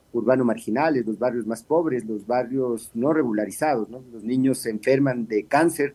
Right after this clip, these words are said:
también por la mala calidad del agua. Y yo que he trabajado mucho por la agenda social, por la infancia, eh, eso es algo que quiero hacer. No hay cómo llegar con agua potable si es que los barrios no están regularizados, ¿no?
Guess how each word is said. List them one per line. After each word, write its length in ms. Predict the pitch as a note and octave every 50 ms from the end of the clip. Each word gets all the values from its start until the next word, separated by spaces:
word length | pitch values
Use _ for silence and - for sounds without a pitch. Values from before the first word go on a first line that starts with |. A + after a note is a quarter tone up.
| - - _ _ _
también 400 | - A#2 A2+ A2 A2+ B2+ C3 C3
por 160 | - C#3 C3 A#2+
la 80 | A2
mala 220 | A2 A#2+ C3 C3 B2+
calidad 280 | - A2 G#2 A2 A#2+
del 140 | A2+ A2 B2
agua. 200 | D3 D3 G#2 - - _ _ _ _ _ _ _ _ _
Y 140 | B2 A2+
yo 220 | G#2+ B2+ C#3 C#3 -
que 340 | - C#3+ C#3 B2+ A#2+ A2+ G#2+
he 40 |
trabajado 460 | A2 - A#2 A2+ A2+ - C3+ C3+ C#3 B2
mucho 380 | C3+ D3+ E3+ - - - C#3
por 180 | - - A#2+ A2+
la 60 | A2
agenda 260 | - - C#3 C3 C3 B2
social, 420 | - - - - B2+ C3 C#3 C3+
por 140 | B2+ A#2+ G#2+
la 40 | G#2
infancia, 540 | G2+ - - C3 C#3 C#3 C#3 C#3 B2+ B2 - _ _ _ _ _ _ _ -
eh, 220 | B2+ A#2+ A2+ G#2 -
eso 200 | C#3+ D3 C#3+ -
es 80 | D3 C3
algo 260 | D3 D3 C#3+ D#3 D3
que 140 | - C3+ -
quiero 220 | - C#3 C3 A#2
hacer. 260 | A2 - - G#2+ F2+ A2
No 120 | A#2+ C#3+
hay 100 | D#3+ D#3
cómo 220 | D#3+ E3 D#3+ E3
llegar 320 | D#3 D3 C3+ C3 C#3+ C#3+ D3
con 120 | D3+ C#3
agua 220 | C#3+ C#3+ D3+ C#3+ C#3
potable 540 | C3 B2 - C#3+ D#3 E3+ F3+ F#3 F#3 D#3 -
si 120 | - C#3+
es 80 | B2+ C3
que 100 | - B2
los 120 | B2 G#2+
barrios 300 | A2 C#3 C#3+ C3+ C#3 C3+
no 60 | C3
están 240 | B2+ - - C#3 C3+
regularizados, 760 | B2 A2+ G#2 G#2 G2+ G2 - - E3+ D3 A2 G#3 - - -
¿no? 100 | C3+ D#3